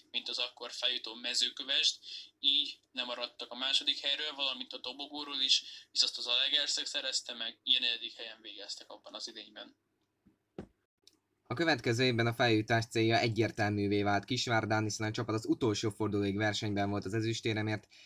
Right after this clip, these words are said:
Speaker 2: ellenben ekkor öt csapat is versenyben volt nagyon sokáig a feljutásért, ám a Felcsút az utolsó fordulat biztosan feljutóként várhatta a harmincnyolcadik fordulót, míg a Békés Csaba és a Saraksár az utolsó fordulóra kiestek a harcból,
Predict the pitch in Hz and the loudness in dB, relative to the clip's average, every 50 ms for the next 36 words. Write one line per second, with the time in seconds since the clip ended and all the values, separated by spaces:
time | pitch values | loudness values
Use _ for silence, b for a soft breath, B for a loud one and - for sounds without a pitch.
0 | B B B - 131 135 131 131 143 156 170 165 - - 127 120 120 - - - | B B B 0 2 2 2 2 2 2 0 0 0 0 2 2 2 0 -2 0
1 | 135 135 123 - - - 120 110 107 101 - 104 101 - 110 104 101 - - 107 | 0 0 0 0 -4 -2 -2 0 0 0 0 0 0 0 2 2 2 0 0 0
2 | 101 98 98 98 98 98 98 98 - 110 104 101 98 95 - - 101 - 101 95 | 0 0 0 0 2 0 0 0 0 0 0 0 0 -2 -2 -4 -2 -2 -2 -2
3 | 95 98 - 117 117 117 110 117 113 110 - 104 - 95 98 95 98 - 120 117 | -2 -2 -2 -2 -2 0 0 0 -2 -2 -2 -2 -2 -2 -2 -2 0 0 2 2
4 | 113 - 104 95 104 98 107 98 107 101 101 - 104 98 - 107 101 95 98 98 | 2 0 -2 -4 -4 -4 -2 -2 -2 -2 -2 -2 -4 -4 -4 -4 -2 -2 0 -2
5 | 95 92 95 123 120 - 131 117 - 120 110 - 110 104 104 101 98 107 98 - | -2 -2 -4 -4 -4 -4 -4 -2 -2 -2 -2 -2 0 0 0 0 -2 -4 -4 -4
6 | 104 101 - 104 98 98 101 98 - 101 98 98 101 98 98 98 92 - 101 95 | -4 -2 0 0 0 0 -2 -2 -2 0 0 0 0 0 -2 -2 -4 -4 -4 -4
7 | 90 - 101 92 90 - - 101 98 92 98 98 92 - B B B B B B | -4 -4 -4 -6 -6 -6 -6 -6 -4 -2 -2 -2 -4 -6 B B B B B B
8 | B - 107 104 110 104 98 113 101 - 107 104 - - 104 98 98 95 - 101 | B -4 -2 0 2 4 4 4 4 4 0 -2 -2 -2 -2 -2 -2 -2 -2 -4
9 | - 113 101 101 - - 98 98 98 104 98 - 101 98 - 98 - - 98 92 | -4 -2 -2 -2 -2 -2 -4 -2 -2 -4 -4 -4 -4 -4 -4 -4 -4 -4 -2 -2
10 | 98 95 90 92 95 - 117 113 107 92 90 - - 95 - 98 95 104 104 107 | -2 -2 -2 -2 -2 0 2 2 2 0 -2 -6 -6 -6 -4 -2 0 0 0 0
11 | 104 104 101 104 104 98 | 0 -2 -2 0 0 -2